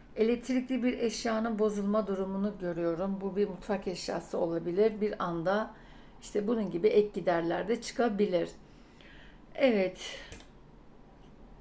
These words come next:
Arkadaşlar gergin bir enerji var. Birisi,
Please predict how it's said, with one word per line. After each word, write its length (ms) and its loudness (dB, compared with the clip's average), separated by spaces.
Arkadaşlar 760 -2
gergin 560 2
bir 180 0
enerji 580 0
var. 300 0
Birisi, 420 -4